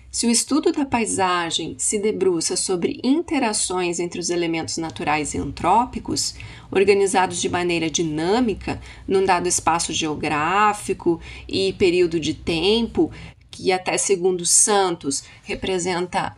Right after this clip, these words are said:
diferentes momentos do desenvolvimento de uma sociedade, né? Então, estudar a paisagem é estudar como a sociedade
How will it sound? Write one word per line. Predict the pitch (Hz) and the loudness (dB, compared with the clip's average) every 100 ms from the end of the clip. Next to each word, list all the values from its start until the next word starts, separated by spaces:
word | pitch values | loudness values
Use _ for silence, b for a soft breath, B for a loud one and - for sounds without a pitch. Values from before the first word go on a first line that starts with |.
| - | -8
diferentes | 165 - 196 196 196 - | -6 -2 0 2 2 0
momentos | 180 185 202 233 - | 0 2 2 0 -2
do | 180 | 0
desenvolvimento | 190 180 180 175 170 175 165 160 170 | 0 0 0 0 -2 -2 -2 -4 -4
de | |
uma | 160 151 | -2 -2
sociedade, | - 156 - - 160 196 269 175 170 156 | -2 -2 -2 -2 0 2 4 2 0 -2
né? | 165 240 - B B B B | -2 -4 -6 B B B B
Então, | 196 196 - 233 302 277 B B | 2 2 2 2 2 0 B B
estudar | 214 214 - 220 180 175 208 285 302 | 0 2 2 0 0 4 4 4 2
a | 226 | 2
paisagem | - 165 151 143 151 147 160 202 262 220 202 165 165 B B B | 0 -2 -2 -2 -2 2 4 6 6 4 0 0 -6 B B B
é | 214 214 247 | 2 4 6
estudar | 269 262 - - 208 175 165 170 202 - - | 4 4 2 0 0 4 4 4 2 -6 -16
como | - 254 269 311 415 | 0 4 4 4 0
a | 269 | 2
sociedade | - 233 - 233 202 185 180 196 202 262 | 2 2 0 2 4 6 8 4 2 -2